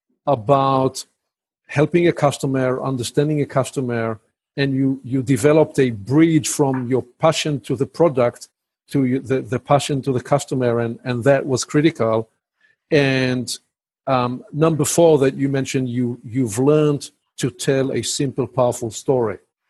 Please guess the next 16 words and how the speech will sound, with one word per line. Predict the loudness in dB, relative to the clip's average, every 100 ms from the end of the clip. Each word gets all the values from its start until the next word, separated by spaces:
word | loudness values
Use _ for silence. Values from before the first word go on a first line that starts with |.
| _
These | 0 2
are | 4
the | 2
four | 0 2 4 6 6 4 2 _ _ _ _ 0
elements | 2 2 0 -2 -4
of | -4
initial | -2 -2 0 2 2 0 -6 _ -4
preparation | -2 0 2 2 0 -8
for | -6 -8
you. | -8 -10 -14 _ _ _ _ -4
The | -2
second, | 2 2 2 0 -2 -2
or | -2
the | 2
next | 0 0 -4
two, | 0 2 0